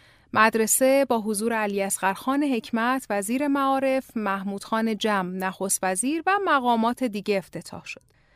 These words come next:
مدرسه انوشیروان دادگر هم دانش آموز زرتشتی می‌گرفت، هم غیر زرتشتی. اتفاقاً بیشتر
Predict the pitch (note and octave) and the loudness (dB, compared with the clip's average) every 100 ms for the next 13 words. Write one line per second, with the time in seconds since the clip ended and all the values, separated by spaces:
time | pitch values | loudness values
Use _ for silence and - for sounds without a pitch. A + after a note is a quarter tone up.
0 | - C#4+ D#4+ E4 - G4 F#4 C#4+ - C4 | 0 6 6 4 0 0 2 0 2 0
1 | A#3 B3+ D4+ C4+ A3+ G#3+ A#3 B3+ C#4+ D4+ | 0 0 0 2 2 2 -2 -2 0 -2
2 | C#4 D#4 D#4 D4 A#3+ G#3 G#3+ A#3 G#3+ A#3+ | 0 2 4 2 2 0 -2 -2 0 0
3 | C4+ A#3 G#3+ G3 G3+ A3 - F4 F#4+ D#4+ | 0 0 4 2 2 -6 -6 -4 -2 0
4 | D#4 D4 - B3+ A#3 G3 E3+ F3+ E3 E3 | 0 -2 0 0 2 0 -2 -2 0 -2
5 | - F3+ - - _ - - - - E4 | -4 -10 -8 -10 _ -20 -18 -6 0 2
6 | - F#4+ G#4 D4+ - F#4 | 2 2 2 0 2 0